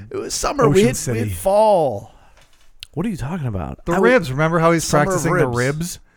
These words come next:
Speaker 2: He was like, "I'm gonna
Speaker 3: Oh.
Speaker 2: make the perfect rib." And then we went to Ocean City, and he's like, "Eh."
Speaker 1: The
Speaker 2: And
Speaker 1: ribs
Speaker 2: it
Speaker 1: are
Speaker 2: fizzled
Speaker 1: done.
Speaker 2: out.
Speaker 3: Yeah.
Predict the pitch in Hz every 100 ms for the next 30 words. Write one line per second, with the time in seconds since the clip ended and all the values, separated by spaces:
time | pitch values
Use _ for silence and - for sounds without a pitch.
0 | _ _ 151 139 139 123 - 123 151 143
1 | 139 - 127 143 135 113 117 135 117 113
2 | 117 123 131 127 127 123 127 117 123 120
3 | 117 120 170 160 143 _ - - - 240
4 | 131 127 - 185 - 240 302 - - -
5 | - - 104 -